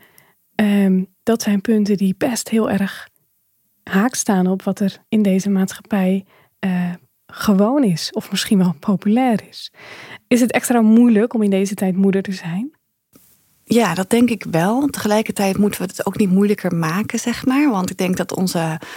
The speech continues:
Speaker 2: eh, voorouders, zeg maar, onze overgrootmoeders, die hadden hun eigen uitdagingen in het moederschap. Ehm, we kunnen dingen ook nou ja, te veel over nadenken, zeg maar.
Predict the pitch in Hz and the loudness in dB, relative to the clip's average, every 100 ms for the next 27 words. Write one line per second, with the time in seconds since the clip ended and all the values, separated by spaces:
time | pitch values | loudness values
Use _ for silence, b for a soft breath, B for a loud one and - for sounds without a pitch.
0 | B B B - 165 160 156 - 208 208 | B B B -6 -4 -2 -4 2 2 2
1 | 180 180 175 156 - 185 - 156 165 - | 0 0 -2 -2 -4 -4 -2 -2 -2 -2
2 | 170 196 190 - 185 185 175 170 - 190 | 0 0 -2 -2 0 0 0 -2 -2 -2
3 | 190 190 202 - 233 - - 226 226 214 | 0 0 0 0 -2 -2 -4 -2 -2 -2
4 | 233 214 208 226 220 - 302 - B B | -2 0 0 -2 -4 -4 -6 -8 B B
5 | B B B 185 180 180 180 - _ 196 | B B B -4 -2 0 -2 -4 _ -6
6 | 190 214 190 190 - 190 - - _ - | 0 0 2 0 0 -4 -6 -16 _ -6
7 | 190 180 165 - 185 208 220 226 220 220 | -2 -2 -4 -4 0 2 2 2 2 2
8 | 233 240 339 339 233 233 254 | 2 0 -2 -6 -4 0 -2